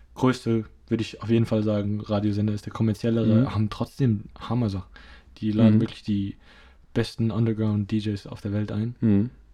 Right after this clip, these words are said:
Speaker 1: Und auch tagsüber haben sie natürlich ihre Chart-Playlists.
Speaker 2: Mhm.
Speaker 1: Muss natürlich auch sein, soll ja auch die, die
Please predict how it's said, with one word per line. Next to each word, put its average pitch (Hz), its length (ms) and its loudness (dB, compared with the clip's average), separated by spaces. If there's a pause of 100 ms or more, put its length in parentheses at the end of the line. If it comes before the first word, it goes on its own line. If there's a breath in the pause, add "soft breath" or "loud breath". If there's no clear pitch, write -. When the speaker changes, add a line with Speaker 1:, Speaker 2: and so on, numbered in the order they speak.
(160)
Speaker 1:
Und 107 380 -2
auch 123 300 0
tagsüber 120 520 2
haben 135 100 2
sie 120 120 2
natürlich 104 340 -2
ihre 98 300 -4 (760)
Chart-Playlists. 104 800 -2
Speaker 2:
Mhm. 92 340 4
Speaker 1:
Muss 139 200 2
natürlich 107 280 0
auch 98 60 -2
sein, 101 220 -2
soll 107 160 -2
ja 104 100 -2
auch 101 60 -8
die, 104 320 -6
die 98 320 -2